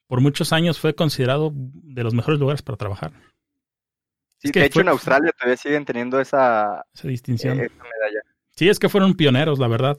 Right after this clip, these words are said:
Speaker 1: en el mundo del aprendizaje. Sí, sí me acuerdo. No, sí, me trajo muchas memorias. Me trajo muchas
Speaker 2: Sí.
Speaker 1: memorias. Usabas des-, de con ellos desde como el dos mil seis, dos mil ocho más o menos, dos mil ocho, no tan dos mil seis.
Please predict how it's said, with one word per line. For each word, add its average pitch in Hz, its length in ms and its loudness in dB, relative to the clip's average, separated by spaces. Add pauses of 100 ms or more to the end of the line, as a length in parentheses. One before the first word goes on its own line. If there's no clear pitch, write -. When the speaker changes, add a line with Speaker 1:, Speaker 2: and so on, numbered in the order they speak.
Speaker 1:
en 131 180 4
el 117 120 4
mundo 147 380 6
del 120 500 0
aprendizaje. 117 720 -6 (300)
Sí, - 160 -16
sí 143 120 -8
me 139 100 -2
acuerdo. 120 380 -8 (220)
No, 170 220 -10
sí, 131 160 -6
me 131 140 -4
trajo 131 260 0
muchas 156 280 4
memorias. 143 640 4 (1700)
Me 135 160 -8
trajo 143 240 0
muchas 151 260 4
Speaker 2:
Sí. 151 60 6
Speaker 1:
memorias. 139 340 4
Usabas 151 440 2
des-, 135 840 -4
de 123 180 -2
con 123 200 2
ellos 139 240 2
desde 120 260 -2
como 117 180 -2
el 110 60 0
dos 110 140 -6
mil 127 140 -2
seis, 156 460 -6
dos 135 140 -2
mil 131 220 2
ocho 151 260 -2
más 143 180 0
o 147 40 -2
menos, 127 200 0
dos 113 100 -4
mil 151 140 -2
ocho, 127 220 -6
no 120 140 -4
tan 113 340 -4
dos 110 140 -6
mil 117 120 -2
seis. - 320 -12